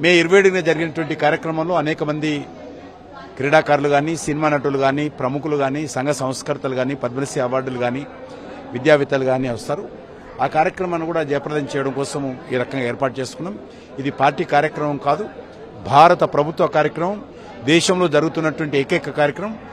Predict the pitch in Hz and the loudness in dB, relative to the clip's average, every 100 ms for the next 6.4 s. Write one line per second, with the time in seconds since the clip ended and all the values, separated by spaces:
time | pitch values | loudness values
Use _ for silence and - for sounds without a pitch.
0 | - - 120 156 190 156 143 147 147 143 | -16 -6 0 4 4 4 2 2 2 2
1 | - 139 156 143 - - - 135 135 143 | -2 -4 0 0 -4 -14 -10 -4 4 4
2 | 151 160 151 135 139 143 139 127 135 131 | 4 0 0 2 0 0 -2 0 0 0
3 | 123 131 139 131 110 - - - 143 170 | -2 -4 0 0 0 -10 -14 -2 4 6
4 | 156 165 175 165 160 139 - 127 143 165 | 6 6 6 6 6 4 2 -2 2 4
5 | 165 165 165 156 147 170 151 151 147 156 | 4 4 4 4 6 6 4 2 0 0
6 | 147 147 151 131 | 0 0 -4 -6